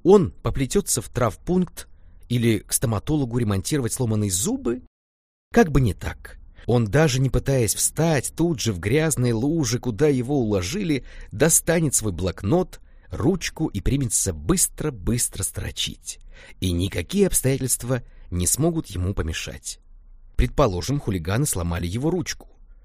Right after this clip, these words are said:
Казалось бы, катастрофа, а тайник в подкладке на что? Писатель извлекает оттуда огрызок карандаша и... А ну как злыдни повредят ему рабочую руку, что тогда?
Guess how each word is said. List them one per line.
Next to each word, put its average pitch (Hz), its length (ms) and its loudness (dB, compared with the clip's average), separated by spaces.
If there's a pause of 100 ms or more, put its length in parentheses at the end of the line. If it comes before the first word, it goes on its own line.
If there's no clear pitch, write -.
(120)
Казалось 131 440 0
бы, 107 100 -2
катастрофа, - 1000 0 (480)
а 101 120 -4
тайник 95 680 -2
в - 140 -12
подкладке 151 560 2
на 143 100 2
что? 131 340 -4 (640)
Писатель 113 640 0 (240)
извлекает 95 640 0
оттуда 101 380 -4
огрызок 92 320 -4
карандаша 85 640 -2 (120)
и... 240 280 6 (920)
А 127 140 2
ну 147 100 6
как - 320 0
злыдни 101 480 0
повредят 95 420 0
ему 95 160 -2
рабочую 90 420 -4
руку, 90 260 -4
что - 180 -4
тогда? 131 460 -2